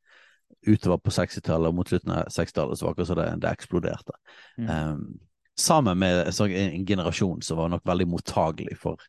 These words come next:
Speaker 1: kan du si, veldig revolusjonære ideer, da.
Speaker 2: Mm.
Speaker 1: Eh, og det som også skjedde, skjedde på denne tiden, både i etterkant av andre verdenskrig, men også enda mer, ehm,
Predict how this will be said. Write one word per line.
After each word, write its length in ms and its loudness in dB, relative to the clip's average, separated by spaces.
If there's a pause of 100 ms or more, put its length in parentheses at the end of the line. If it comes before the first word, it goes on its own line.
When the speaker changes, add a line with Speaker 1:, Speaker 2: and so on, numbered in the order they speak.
(260)
Speaker 1:
kan 160 2
du 60 4
si, 20 8
veldig 220 6
revolusjonære 800 4
ideer, 400 0
da. 60 -4 (480)
Speaker 2:
Mm. 120 -2 (120)
Speaker 1:
Eh, 520 2 (120)
og 240 4
det 180 4
som 140 6
også 240 6
skjedde, 340 2 (220)
skjedde 260 2
på 140 2
denne 180 0
tiden, 480 -2
både 680 4 (100)
i 80 -2
etterkant 400 -2
av 140 -2
andre 100 2
verdenskrig, 480 -2
men 160 -2
også 240 2 (220)
enda 340 0
mer, 240 0 (960)
ehm, 380 -6